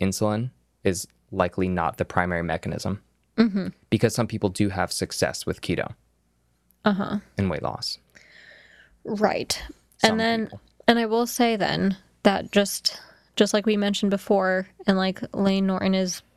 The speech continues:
Speaker 2: famous for this, it's not the diet, it's not the macronutrient breakdown, it's the caloric.
Speaker 1: It's likely the calories. Yeah.
Speaker 2: Yeah.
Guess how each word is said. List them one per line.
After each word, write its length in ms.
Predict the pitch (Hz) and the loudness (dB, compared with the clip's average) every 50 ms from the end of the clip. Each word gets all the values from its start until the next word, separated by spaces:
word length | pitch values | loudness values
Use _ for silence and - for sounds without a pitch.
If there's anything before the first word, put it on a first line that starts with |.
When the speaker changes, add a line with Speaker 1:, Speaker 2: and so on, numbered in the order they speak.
| - _ - | -20 _ -20
Speaker 2:
famous 400 | - - 208 190 190 190 185 - | -4 0 2 2 2 2 0 -2
for 140 | - - 170 | 0 0 0
this, 240 | 170 170 175 - 196 | 0 0 0 0 -2
it's 200 | 180 - - - | -2 -2 0 0
not 300 | 190 190 190 185 - - | 0 0 0 -2 -2 0
the 100 | 202 185 | 0 0
diet, 540 | 185 - - 190 175 196 185 185 202 - - | 2 2 2 2 4 2 2 0 0 0 0
it's 240 | 214 196 - - - | -2 -2 -2 -2 0
not 200 | 190 196 196 - | 0 0 2 2
the 100 | 202 190 | 2 2
macronutrient 640 | 190 190 190 - - 202 202 196 - - 202 190 190 | 2 0 0 0 0 0 0 0 0 0 0 0 2
breakdown, 440 | - 190 190 190 - 196 190 185 185 | 2 2 2 2 0 0 0 0 0
it's 180 | 180 - - | 0 -2 0
the 220 | - - 190 180 - _ _ _ - | 2 2 2 2 0 _ _ _ -2
caloric. 540 | - - 196 175 175 - - - - - - _ - - _ _ _ _ _ | 0 2 2 2 2 0 0 0 -2 -4 -6 _ -20 -20 _ _ _ _ _
Speaker 1:
It's 180 | - 107 - - | -2 0 2 2
likely 320 | 107 101 101 - 107 104 | 0 2 2 0 0 0
the 80 | 92 92 | 0 0
calories. 500 | - 120 127 139 120 - - 64 120 - | 0 0 0 0 -2 -4 -6 -4 0 0
Yeah. 180 | 190 - - | 0 0 0
Speaker 2:
Yeah. 40 | - | -4